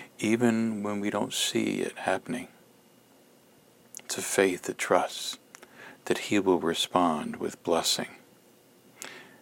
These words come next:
This is a faith that is active. It is a faith that is in action, a faith that responds to God's blessings, a faith that gives back to God in thankfulness.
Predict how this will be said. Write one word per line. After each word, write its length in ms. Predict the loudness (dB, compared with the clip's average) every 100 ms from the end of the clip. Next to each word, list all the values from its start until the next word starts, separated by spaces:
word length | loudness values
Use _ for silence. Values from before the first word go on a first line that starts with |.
| _ _ _ -12 -6
This 720 | -2 2 4 4 0 -2 -6 -14 -6
is 200 | 0 2
a 60 |
faith 580 | 2 4 4 4 -2 -14 -18 -10 2
that 140 | 4
is 100 | 6
active. 680 | 6 4 0 -10 -10 -14 -10 -2
It 160 | 0
is 120 | 2
a 80 | 0
faith 460 | -2 0 0 0 -8 -18 -20 -20 -20 -2
that 140 | 2
is 280 | 4 4 2
in 180 | -2 -4
action, 560 | -2 -2 0 0 0 -4 -12 -20 -20 -20 -20 -20 -20 -20 -20 -6
a 60 | -2
faith 340 | 2 2 2
that 160 | -2 0
responds 640 | -2 -2 2 4 4 0
to 120 | -2
God's 340 | 0 0 -2 -6
blessings, 880 | 0 2 2 2 -2 -4 -6 -8 -8 -16 _ _ _ _ -20 -20 -20 _ _ _ -20 -10
a 60 |
faith 300 | 0 2 2 0
that 200 | -4 2
gives 300 | 2 2 0
back 360 | 2 2 0
to 80 | -6
God 340 | -2 0 -2
in 120 | -6 -4
thankfulness. 840 | -2 -2 -4 -6 -6 -6 -8 -8